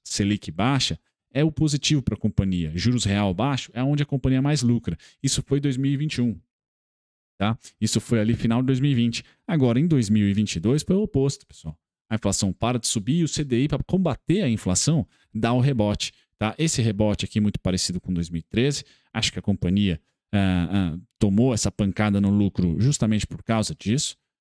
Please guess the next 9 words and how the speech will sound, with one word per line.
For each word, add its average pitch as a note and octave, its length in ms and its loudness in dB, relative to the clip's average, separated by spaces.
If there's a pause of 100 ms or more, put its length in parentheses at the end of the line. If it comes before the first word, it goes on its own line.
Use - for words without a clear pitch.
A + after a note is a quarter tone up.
tá? A2 160 0
Desse F#2 220 -2
problema G2+ 440 2
de F#2+ 100 0
inflação G2+ 600 0
pós - 460 0 (300)
período G2+ 380 2
de F#2+ 100 0
inflação G2 960 0